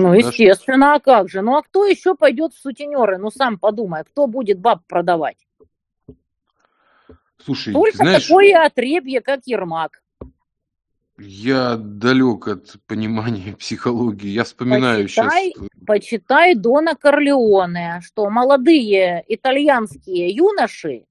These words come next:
Speaker 1: отказывались идти в сутенеры, так как считали инфомитой продавать женщин. А Ермаку норм. Все хорошо.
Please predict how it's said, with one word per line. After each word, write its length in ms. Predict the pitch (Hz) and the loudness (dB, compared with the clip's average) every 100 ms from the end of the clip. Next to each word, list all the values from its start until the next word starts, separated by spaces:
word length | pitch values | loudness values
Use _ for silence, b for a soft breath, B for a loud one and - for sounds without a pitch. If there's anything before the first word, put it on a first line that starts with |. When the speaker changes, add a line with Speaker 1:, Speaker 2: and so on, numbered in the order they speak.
| _ - | _ -6
Speaker 1:
отказывались 880 | 269 - 381 381 294 269 233 226 - | -6 0 2 4 2 0 0 -2 -6
идти 240 | 208 247 | -10 -8
в 60 | 196 | -8
сутенеры, 680 | - 226 240 254 370 330 220 | -8 -4 0 6 6 6 4
так 200 | 226 220 | 0 -4
как 160 | 233 | -8
считали 500 | - 247 - 262 233 | -14 -10 0 2 2
инфомитой 640 | 220 208 233 220 320 311 233 | -2 -2 -2 -2 0 0 0
продавать 520 | 196 180 175 185 220 | 0 -2 0 0 -2
женщин. 560 | 170 156 151 - 160 156 | -4 -8 -8 -12 -16 -6
А 60 | 180 | -2
Ермаку 460 | 392 233 240 - 302 | 0 0 -2 -2 0
норм. 300 | 214 208 196 _ _ _ _ | 2 0 -4 _ _ _ _
Все 220 | - 226 | -2 -2
хорошо. 540 | 277 202 165 147 147 | 0 0 -2 -6 -8